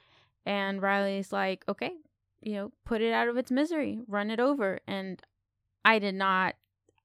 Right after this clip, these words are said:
I didn't know if they were gonna go there or not, but I did not wanna watch that.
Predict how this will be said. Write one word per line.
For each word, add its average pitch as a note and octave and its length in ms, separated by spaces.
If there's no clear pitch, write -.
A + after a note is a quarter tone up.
I A3 220
didn't A#3+ 520
know C#4 200
if - 100
they C#4+ 120
were C4 120
gonna C4 240
go G#3+ 280
there D4+ 300
or D#4 60
not, D#4+ 400
but G3+ 120
I G#3 100
did G3+ 240
not G3 400
wanna F3+ 220
watch - 320
that. - 240